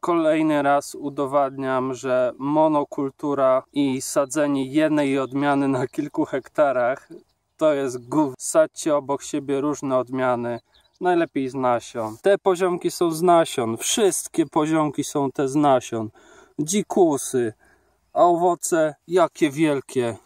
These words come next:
Pierwsze lepsze owoce, wielkości takie jak odmiana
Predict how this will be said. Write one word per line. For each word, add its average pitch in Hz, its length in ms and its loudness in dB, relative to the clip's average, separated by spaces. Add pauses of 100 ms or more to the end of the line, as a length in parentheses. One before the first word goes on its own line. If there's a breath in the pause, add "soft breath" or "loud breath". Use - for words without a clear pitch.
(100)
Pierwsze 175 480 2
lepsze 151 400 -2
owoce, 131 540 -2 (120)
wielkości 147 680 0
takie 135 300 -2
jak 120 220 0
odmiana 117 560 2